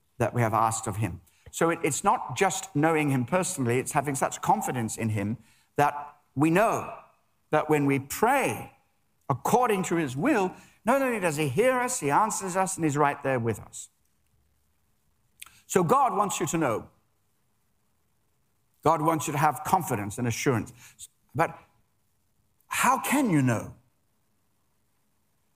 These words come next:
Now, to answer that question, we've got to start looking at what the Bible means by the word faith. And here, some of our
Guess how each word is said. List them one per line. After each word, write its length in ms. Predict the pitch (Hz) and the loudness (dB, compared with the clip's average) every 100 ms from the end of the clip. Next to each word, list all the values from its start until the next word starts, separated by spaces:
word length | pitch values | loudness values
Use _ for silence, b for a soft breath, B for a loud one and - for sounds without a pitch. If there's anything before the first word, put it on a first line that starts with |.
| _ _ _ _ _ _ _ _ _ _ _ | _ _ _ _ _ _ _ _ _ _ _
Now, 80 | 185 | 2
to 120 | 226 | 4
answer 260 | 277 294 240 | 2 2 2
that 240 | 226 220 | 2 0
question, 640 | - 233 - - 131 131 - | 0 0 0 -4 -4 -4 -4
we've 120 | 165 156 | -2 0
got 120 | 226 | 0
to 60 | |
start 400 | 208 - 170 165 - - | -2 2 2 2 -4 -2
looking 380 | 156 160 160 131 | -2 0 0 0
at 100 | 131 | 0
what 120 | 127 | 0
the 100 | 127 | -2
Bible 320 | 123 143 131 | 0 -2 -2
means 340 | 131 123 123 120 | -2 0 -2 -2
by 160 | 123 | -2
the 140 | 113 113 | 0 -2
word 340 | 110 110 95 - - - _ _ | 0 -2 -4 -12 -20 -20 _ _
faith. 540 | - 147 - - - - _ _ _ _ _ _ _ _ _ _ _ _ _ _ _ _ _ _ _ | -2 -2 -6 -16 -18 -20 _ _ _ _ _ _ _ _ _ _ _ _ _ _ _ _ _ _ _
And 140 | 190 196 | 0 2
here, 480 | 247 339 180 - - - - _ _ _ _ _ - | 2 2 2 0 -2 -10 -20 _ _ _ _ _ -12
some 340 | - 226 226 170 | 0 2 2 0
of 160 | 170 | 2
our 420 | 151 160 147 - | 2 2 2 -2